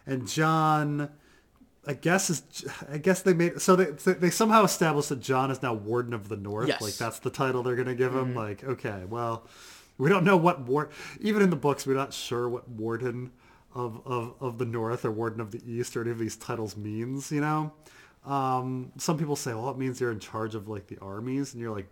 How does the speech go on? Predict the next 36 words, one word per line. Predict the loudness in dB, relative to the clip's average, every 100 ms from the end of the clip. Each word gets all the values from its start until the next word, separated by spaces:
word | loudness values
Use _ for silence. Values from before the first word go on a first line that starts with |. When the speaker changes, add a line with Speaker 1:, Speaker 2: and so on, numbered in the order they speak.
| -10
Speaker 1:
"Does | -6 -4 0
it?" | 0 0 0
<laughs> | 6
You | 8 10
know, | 8 6
like, | 4 2 2
no | 2
one | 4
really | 4 2
knows. | 0 -6 -12 -14 -16 -18 -18 _
But, | 0 0 0 -4 -20 -20 _ -4
um, | 0 2 0 -2 -6 -16 _ -20 -6
you | 2 2
know, | 4 2
it | 2 6
does | 6 6
seem | 4 4 2
that | 0
he's | 0 -2 -2
the | -6
general. | -8 -2 0 0 -4 -8
He's | -8 -6
the | -6
military | -4 -4 -4 -4 -6
general, | -6 -8 -8 -8 -12 -14 _ _ -20 _ -10
while | -6 -4 -4 -6 -8 -12 -14
Sansa | -8 -2 0 0 -2 -2 -2 -4 -4
is | -6 -6
the | -6
one | -6 -4
doing | -4 -4
the | -4
logistics | -6 -6 -6 -6 -8 -8
of | -10
the | -12
castle. | -14 -14 -12 -14 -16 -18